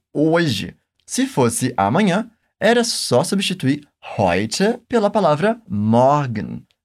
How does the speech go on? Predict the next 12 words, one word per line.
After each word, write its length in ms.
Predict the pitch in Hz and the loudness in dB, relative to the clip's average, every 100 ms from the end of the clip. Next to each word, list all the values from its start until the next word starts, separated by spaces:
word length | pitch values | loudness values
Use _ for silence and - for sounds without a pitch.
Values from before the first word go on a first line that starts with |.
| _ | _
Aí 240 | 247 240 165 | 0 0 0
eu 60 | |
te 100 | 156 | -4
pergunto, 480 | - 180 - - 185 - | -6 -6 -6 -10 -18 -10
como 280 | 240 269 381 | -6 -4 -4
ficaria 360 | 320 196 147 | -4 -2 0
essa 180 | 131 190 | 0 -4
frase 340 | 185 113 104 127 | -2 -2 -2 -2
se 120 | 214 | -4
o 40 | |
professor 380 | 190 233 208 196 | -4 -6 -4 -4
falasse 480 | 190 131 85 - | -2 0 0 -4